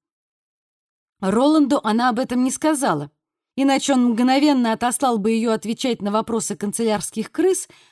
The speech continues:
а сам отправился бы на ферму, чтобы все лавры достались ему. Лавры Элли были не нужны. Она хотела увидеть ферму. «Ну так где?» —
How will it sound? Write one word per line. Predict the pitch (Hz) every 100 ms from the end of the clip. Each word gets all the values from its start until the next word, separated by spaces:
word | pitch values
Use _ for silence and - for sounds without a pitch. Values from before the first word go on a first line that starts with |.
| -
а | 202
сам | 403 359
отправился | 285 269 330 302 285 262
бы | 233
на | 233 240
ферму, | - 370 285
чтобы | - 240 226
все | - 240
лавры | 269 330 254
достались | 196 185 294 285 277 262
ему. | 311 226 151 _ _ _ _ _ _ _ _ _ -
Лавры | 285 285 240 254
Элли | 262 269 233
были | 220 254 233
не | 226
нужны. | 220 220 226 277 156 _ _ _ _ _ -
Она | 190 320
хотела | 302 302 311 285
увидеть | 262 233 254 220 -
ферму. | - 190 170 143 131 _ _ _ _ _ _ _ _ _ _ _ -
«Ну | 160 185 208 220
так | 262 233 208
где?» — | 226 262 339 311 208 151